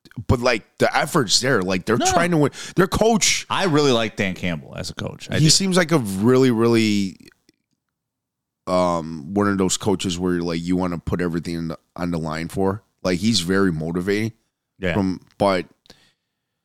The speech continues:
Speaker 1: I mean, we'll see. I think it's gonna be an exciting game. I'm looking forward to this Bears-Lions game. Usually, I'm not really excited about
Speaker 2: I wish the,
Speaker 1: Bears-Lions
Speaker 2: I wish
Speaker 1: games.
Speaker 2: the weather was gonna be a little warmer 'cause I'm gonna be there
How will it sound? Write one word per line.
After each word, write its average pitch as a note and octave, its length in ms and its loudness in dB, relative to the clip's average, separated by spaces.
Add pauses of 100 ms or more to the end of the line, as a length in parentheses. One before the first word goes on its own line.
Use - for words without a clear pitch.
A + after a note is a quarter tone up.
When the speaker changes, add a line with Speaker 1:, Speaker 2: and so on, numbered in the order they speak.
(460)
Speaker 1:
I D#3+ 80 2
mean, G3 160 6
we'll F#3+ 120 6
see. C#3+ 240 0
I C#3+ 140 0
think G3 160 0
it's D#3 100 2
gonna D#3 100 2
be C#3 80 4
an A#2 40 2
exciting G2+ 400 2
game. E2 200 -2
I'm A#2+ 180 2
looking E3+ 220 2
forward C3 300 2
to A#2+ 80 -2
this G2 200 0
Bears-Lions F2 580 -2
game. D#2+ 260 -8
Usually, F#3 300 4
I'm D#3+ 140 2
not D3+ 180 0
really B2 260 2
excited G#2 320 0
about G2+ 200 2
Speaker 2:
I - 20 -2
wish F3+ 240 0
the, - 60 2
Speaker 1:
Bears-Lions F#2+ 280 2
Speaker 2:
I C#3+ 40 2
wish B2+ 140 2
Speaker 1:
games. D3+ 140 2
Speaker 2:
the A2+ 60 2
weather B2+ 160 2
was A#2 120 2
gonna G#2+ 120 -2
be G#2 80 2
a G2+ 60 2
little G2 200 0
warmer F#2+ 400 0
'cause G2 120 -4
I'm F#2+ 100 2
gonna F#2+ 120 2
be E2+ 160 2
there G2+ 340 0